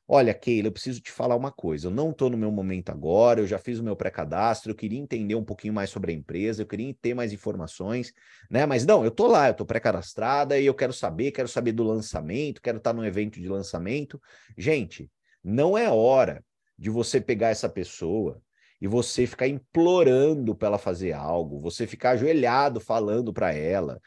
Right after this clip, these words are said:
Não é hora. Eu só acho assim, né? Eu tenho uma lei pra minha vida, eu nunca concordo com uma primeira objeção.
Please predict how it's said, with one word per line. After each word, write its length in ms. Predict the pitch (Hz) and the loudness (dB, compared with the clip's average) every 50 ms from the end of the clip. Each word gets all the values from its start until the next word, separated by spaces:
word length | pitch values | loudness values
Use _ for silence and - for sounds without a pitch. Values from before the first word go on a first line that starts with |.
| _ - - - _ - | _ -20 -20 -16 _ -2
Não 300 | 110 127 143 165 196 220 | 2 4 6 6 6 8
é 120 | 262 277 | 8 10
hora. 540 | 262 180 156 151 151 147 131 104 78 - - _ _ _ _ | 10 10 10 10 10 8 8 6 2 0 -8 _ _ _ _
Eu 120 | 95 113 139 | 2 2 2
só 200 | - - 180 175 | 2 2 2 4
acho 300 | 160 151 156 147 - 165 | 4 4 4 2 0 -4
assim, 320 | 147 - - 123 101 85 80 | -8 -6 -6 -6 -6 -4 -2
né? 280 | 90 113 120 120 - | 0 0 0 2 2
Eu 60 | 117 | 2
tenho 220 | 113 117 123 135 147 | 2 2 2 2 2
uma 180 | 156 160 160 | 4 4 4
lei 260 | 156 131 123 135 151 156 | 4 4 4 2 2 0
pra 160 | - - 147 | -2 -4 -2
minha 200 | 151 156 156 147 | -2 -2 -2 -2
vida, 240 | 104 107 104 95 104 | 0 -2 0 0 0
eu 80 | 107 | 0
nunca 500 | 107 113 131 151 180 202 214 - - 185 | 0 0 -2 -2 -2 -4 -6 -8 -10 -10
concordo 720 | - - 165 151 139 123 - - 117 123 127 135 139 143 | -6 -4 -4 -4 -4 -4 0 4 6 6 6 6 4 0
com 100 | - 131 | -4 -4
uma 100 | 135 147 | -4 -4
primeira 440 | - - 131 135 127 123 120 127 131 | -4 -2 -4 -2 0 0 2 2 2
objeção. 680 | 127 120 127 127 120 147 - - - - 98 85 71 | 2 2 2 0 0 0 -2 -4 -2 -2 0 0 -2